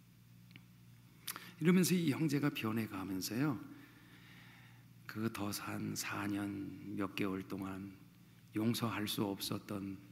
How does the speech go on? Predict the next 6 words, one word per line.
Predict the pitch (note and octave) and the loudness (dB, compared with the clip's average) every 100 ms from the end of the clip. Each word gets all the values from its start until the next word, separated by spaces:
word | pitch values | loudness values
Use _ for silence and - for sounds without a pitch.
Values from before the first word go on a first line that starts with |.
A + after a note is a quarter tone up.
| - - - - | -20 -20 -16 -6
아버지 | G2+ G#2 G#2+ G#2+ | -2 0 0 0
찾아가서 | - - G#2+ G2 F#2+ - G2+ | -2 -4 -4 -4 -4 -2 -2
용서하고요, | F2+ F#2 - G2 F#2+ G#2+ C3+ D3 - - - - - - - - | -2 -2 -4 -4 -6 -2 0 -2 -6 -18 -20 -20 -20 -20 -18 -6
외삼촌 | G2+ - G2+ F#2+ - G2 F#2+ | -4 -2 -2 -2 -2 -2 -4
찾아가서 | - G#2 G2 F#2 F2+ - | -4 -4 -6 -2 -2 -2
용서하고요, | - F#2 F#2+ - - - - | -6 -6 -6 -6 -10 -14 -18